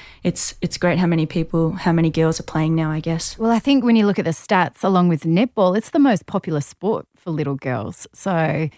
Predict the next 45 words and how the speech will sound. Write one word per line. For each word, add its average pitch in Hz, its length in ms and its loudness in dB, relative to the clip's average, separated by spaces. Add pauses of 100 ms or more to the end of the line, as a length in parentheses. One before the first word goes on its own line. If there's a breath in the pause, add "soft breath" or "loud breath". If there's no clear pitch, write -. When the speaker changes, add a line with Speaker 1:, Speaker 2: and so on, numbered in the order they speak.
(140 soft breath)
Speaker 2:
to - 80 -8
not 240 160 2
have 175 240 0
it 196 80 0
until 170 300 2
you 160 180 0
were 156 80 0
fourteen 165 500 0
at, 143 120 -2
at 151 160 -2
your 156 180 0
own 143 180 2
girls' 156 320 -2
team. 127 380 -2
But 262 120 2
what, 285 200 2
what 285 200 -2
difference 247 380 0
do 196 100 -2
you 196 100 0
think 165 220 -2
that, 170 180 -2 (140)
that - 160 -2
made 180 340 2
for - 140 -6
you 151 400 0 (100)
playing 202 340 2
with 208 80 2
the 196 60 2
boys 147 340 2
and - 100 2
obviously 185 420 0
playing 175 360 0
with 160 100 -2
your 151 100 0
older 220 160 0
brother 151 280 0
was 156 140 -2
the - 100 -6
older 220 200 2
boys - 300 -4
too? 240 340 -4 (440 soft breath)
Speaker 1:
Yeah, 202 360 2
I 196 80 2
think 254 520 0